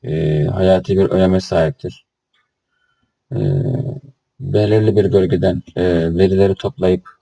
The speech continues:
bunları kaydetmek isteyebilirsiniz veya uzak bir noktadan alacağınız verileri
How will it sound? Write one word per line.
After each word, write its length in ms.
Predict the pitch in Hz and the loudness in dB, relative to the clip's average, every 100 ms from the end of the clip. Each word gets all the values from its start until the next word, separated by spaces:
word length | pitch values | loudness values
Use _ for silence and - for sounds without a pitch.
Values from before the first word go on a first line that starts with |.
| _ _ | _ _
bunları 400 | 90 87 85 87 | -6 -4 -4 -4
kaydetmek 720 | - 92 92 90 90 87 - - | 0 2 2 0 -4 -4 -10 -18
isteyebilirsiniz 1080 | - - 90 87 85 87 - 78 73 - 78 | -8 0 0 2 0 -2 -4 -4 -4 -12 -6
veya 320 | 80 80 - - _ _ _ _ _ _ _ _ | -2 0 -2 -6 _ _ _ _ _ _ _ _
uzak 340 | 104 107 101 | -2 -2 0
bir 160 | 101 92 | 0 2
noktadan 460 | 92 92 87 90 87 | 0 -2 0 0 2
alacağınız 640 | 87 90 87 87 85 82 | 0 0 0 0 0 2
verileri 420 | 87 87 85 92 | 2 4 0 -2